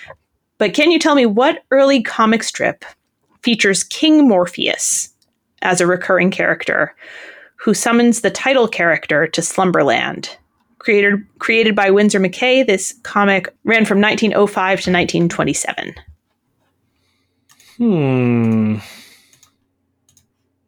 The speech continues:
Speaker 2: I also don't think I know this one. Um,
Speaker 1: Uh, the title character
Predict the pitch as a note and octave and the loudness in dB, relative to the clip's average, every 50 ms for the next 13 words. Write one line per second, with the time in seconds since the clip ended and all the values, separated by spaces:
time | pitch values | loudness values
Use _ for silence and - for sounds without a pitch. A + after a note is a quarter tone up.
0 | _ _ _ _ _ _ _ _ _ _ _ _ _ _ _ _ _ _ _ _ | _ _ _ _ _ _ _ _ _ _ _ _ _ _ _ _ _ _ _ _
1 | _ _ _ _ _ _ _ - - - - - C3+ D#3 F3+ G3 G#3+ - G3+ F#3 | _ _ _ _ _ _ _ -18 -18 -14 -10 -6 -2 0 0 0 0 0 0 0
2 | E3 F#3 F#3+ F#3+ G3 E3 D#3 - G3 G#3 G#3+ G3 D#3+ D3+ D#3 E3 E3 D3 D#3+ F#3+ | 2 2 0 0 0 -2 -2 -2 0 0 2 2 2 2 2 2 0 0 0 -2
3 | F#3 - - C#3 C3 B2+ B2 B2 A#2 A#2+ - - - - - - - - - - | -2 -2 -2 -2 0 0 0 -2 -4 -8 -12 -20 -20 -20 -20 -20 -20 -20 -20 -20
4 | _ - - F3+ F3+ E3+ E3+ E3+ E3+ E3+ E3+ E3+ E3+ E3 E3 E3 E3 E3 - _ | _ -12 -6 -2 0 2 2 2 2 2 2 2 0 0 -2 -4 -6 -8 -10 _
5 | _ _ _ _ _ _ _ _ _ _ _ _ _ - G3 F#3 E3+ D#3+ E3 D#3+ | _ _ _ _ _ _ _ _ _ _ _ _ _ -4 -2 0 2 2 2 0
6 | F3+ G3 - E4+ D4+ - - - C#4+ A#3+ - - - G3+ G3 G3+ G3+ - | 0 0 0 0 0 0 0 0 0 0 0 0 0 0 0 0 -2 -4